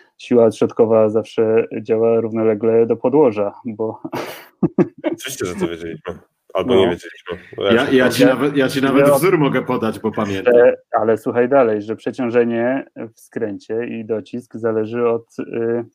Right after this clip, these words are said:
Speaker 1: tego, jaki jest kąt pomiędzy siłą grawitacji a siłą odśrodkową.
Speaker 3: No proszę.
Speaker 1: Ta siła
Speaker 2: Ty
Speaker 1: na-
Speaker 2: tego, ty tego nie wiedziałeś?
Speaker 3: Słuchaj,
Speaker 1: Nie
Speaker 3: y,
Speaker 1: wiem,
Speaker 3: wzór,
Speaker 1: a-
Speaker 3: wzór na siłę odśrodkową to jest M V kwadrat przez R. Nawet pamiętam do tej pory.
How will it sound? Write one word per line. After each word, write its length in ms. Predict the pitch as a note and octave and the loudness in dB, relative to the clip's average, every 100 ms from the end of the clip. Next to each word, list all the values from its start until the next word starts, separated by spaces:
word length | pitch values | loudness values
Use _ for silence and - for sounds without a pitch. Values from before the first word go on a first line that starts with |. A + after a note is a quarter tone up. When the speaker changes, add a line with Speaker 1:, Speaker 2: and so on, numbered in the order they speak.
| _ | _
Speaker 1:
tego, 480 | A2 G#2+ A#2 A#2+ A#2 - | -6 0 4 4 2 -4
jaki 380 | A#2+ A2+ - | -2 -2 -2
jest 180 | A#2+ A2+ | -4 -4
kąt 420 | - A2+ A2+ A#2 _ | -2 0 0 -4 _
pomiędzy 640 | A#2 A#2 A#2 A2+ A#2 A#2+ A#2 | -4 -2 -4 -4 -4 -4 -6
siłą 320 | - A#2+ A#2+ | -4 -2 0
grawitacji 720 | A#2+ A2+ A2+ A2 G#2+ - B2 | 0 0 -2 -4 -4 -6 -4
a 440 | B2 A2 A#2 A#2+ A#2+ | -2 -4 -4 -6 -8
siłą 300 | A#2 - F3 | -8 -4 -4
odśrodkową. 600 | A2+ - C#3 - A#2+ G#2 - _ _ _ _ _ - | -4 -8 -6 -2 -2 -4 -12 _ _ _ _ _ -16
Speaker 3:
No 140 | F2 | -14
proszę. 600 | D#2 G#2+ C#3 - F2+ E2+ _ _ _ _ - | -8 -4 -4 -6 -16 -20 _ _ _ _ -4
Speaker 1:
Ta 120 | G#2+ | -2
siła 240 | - A#2 | 2 4
Speaker 2:
Ty 60 | A#2+ | 4
Speaker 1:
na- 60 | |
Speaker 2:
tego, 140 | A#2 G#2+ A#2+ - G2 | 4 4 4 0 -10
ty 80 | G2+ | 0
tego 160 | A2+ A2 | 4 6
nie 80 | |
wiedziałeś? 340 | G#2 A#2 F#3+ - _ _ _ _ _ _ - - - - - - - | 6 4 2 -2 _ _ _ _ _ _ -8 -8 -6 -10 -16 -16 -6
Speaker 3:
Słuchaj, 340 | D#3 C3+ A2 B2+ | 2 2 6 6
Speaker 1:
Nie 140 | D#3+ | 6
Speaker 3:
y, 120 | C3 | 4
Speaker 1:
wiem, 120 | C#3 G#2+ | 2 0
Speaker 3:
wzór, 320 | G#2+ E3+ F3 | 0 2 4
Speaker 1:
a- 80 | - | 2
Speaker 3:
wzór 220 | - D#3 | 2 4
na 120 | D3+ D3 | 4 2
siłę 240 | D#3+ D3+ | 2 2
odśrodkową 640 | C#3+ D#3 D#3 D#3 C3+ C3+ | 2 -2 -2 -2 -2 -2
to 140 | C3 B2 | -4 -4
jest 220 | B2+ B2 | -4 -4
M 140 | C3+ C3 | -8 -6
V 180 | B2+ A#2+ | -4 -6
kwadrat 380 | - A2 A2 G#2 | -6 -8 -6 -10
przez 240 | - C3+ | -10 -12
R. 320 | - G#2+ E2 F2 | -10 -10 -10 -12
Nawet 280 | F#2+ G#2 | -14 -14
pamiętam 480 | - G#2+ A2 A#2+ A#2+ | -10 -6 -4 -4 -6
do 120 | G#2+ | -6
tej 140 | G2+ G2 | -6 -8
pory. 340 | - F2 D#2+ | -10 -20 -20